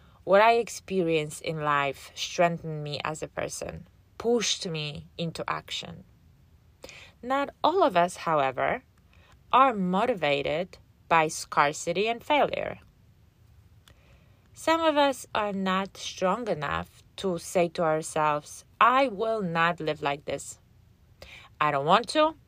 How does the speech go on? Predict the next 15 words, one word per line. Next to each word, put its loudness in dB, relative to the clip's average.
and 2
I 4
will -4
do -6
everything 4
in -8
my 0
power 0
to -10
change -6
my 2
life, -4
to -4
get 4
out, 0